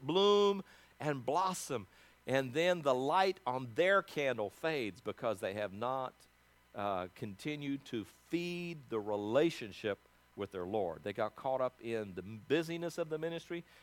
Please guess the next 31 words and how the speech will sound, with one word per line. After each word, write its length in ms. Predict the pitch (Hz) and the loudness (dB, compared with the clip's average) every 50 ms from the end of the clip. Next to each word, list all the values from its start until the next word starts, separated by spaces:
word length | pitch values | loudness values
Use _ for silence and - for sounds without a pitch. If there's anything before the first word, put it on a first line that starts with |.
| - _ - | -12 _ -4
They 60 | 110 | -2
got 180 | 107 120 113 - | -2 -2 -2 -2
caught 240 | - - 139 143 139 | 0 2 4 4 4
up 140 | 131 - | 2 2
in 100 | 131 113 | 0 0
all 160 | 117 131 143 139 | 2 4 2 2
the 100 | 120 110 | 2 2
religious 520 | 104 104 101 117 156 180 180 175 - - | 0 0 2 2 0 0 -2 -4 -4 -2
activities 560 | 175 175 - - - 185 170 165 170 160 151 | -2 -4 -2 -2 -2 -2 0 0 0 -2 -2
and 80 | 151 147 | -4 -4
things 200 | 165 165 170 151 | -4 -4 -2 0
like 200 | 165 165 160 - | -2 -2 -2 0
that. 240 | 175 170 165 - - _ - - - - _ | 0 0 0 -2 -4 _ -20 -20 -20 -18 _
But 100 | - 202 | -8 -6
it's 140 | 190 190 - | -6 -6 -4
about 300 | 175 160 180 220 233 220 | -6 -4 -2 -2 -2 -2
a 20 | 202 | -2
relationship, 800 | 180 175 165 185 214 233 - - - 139 - - 123 117 - | -2 0 2 2 2 2 0 -2 -8 -10 -8 -6 -6 -4 -2
people. 340 | 127 117 117 - 175 180 175 - _ _ _ _ _ _ _ _ _ _ _ _ _ - | -4 -4 -4 -2 -4 -6 -6 -8 _ _ _ _ _ _ _ _ _ _ _ _ _ -10
It's 140 | - - - | -8 -4 0
not 200 | 156 180 226 247 | 2 4 4 4
about 300 | 226 220 208 190 160 147 | 6 6 6 6 6 4
being 260 | 160 165 165 156 143 | 0 -2 0 0 0
busy, 520 | 131 165 175 165 139 117 110 98 95 95 123 | 2 2 4 2 2 0 -2 -4 -2 0 0
and, 200 | 135 135 131 - | 0 0 -2 -4
and 160 | 143 147 147 | -2 -2 0
it's 180 | 147 147 139 - | 0 0 -2 -4
a 60 | 147 | -6
good 300 | 139 147 196 240 233 220 | -2 2 2 2 2 2
thing 240 | - 196 180 170 143 | 0 0 0 -2 -2
for 180 | - 151 131 | -6 -6 -6